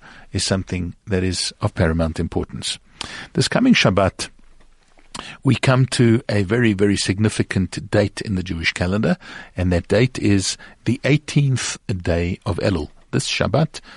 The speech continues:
coming up is the eighteenth day of Elul. Now, if we think about, um, obviously, that, uh, today then is the fifteenth, we're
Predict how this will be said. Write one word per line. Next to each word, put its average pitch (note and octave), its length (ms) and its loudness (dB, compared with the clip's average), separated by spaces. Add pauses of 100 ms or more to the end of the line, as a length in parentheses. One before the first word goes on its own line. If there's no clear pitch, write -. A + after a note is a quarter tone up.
(340)
coming A#2+ 320 0
up G#2+ 300 0
is G#2 300 0 (120)
the A2+ 200 0
eighteenth F#2+ 640 -2
day F2+ 180 0
of F2 120 -2
Elul. F2+ 300 -4
Now, G2+ 180 2
if G#2 160 -2
we A2 80 2
think - 280 -2
about, F#2+ 360 -2 (500)
um, G2+ 420 2 (120)
obviously, A2 580 0
that, - 320 -4
uh, F2+ 220 2
today F#2+ 480 2
then F2 360 0
is F#2 180 -4
the F#2 100 -8
fifteenth, B2 560 0
we're E2+ 260 -4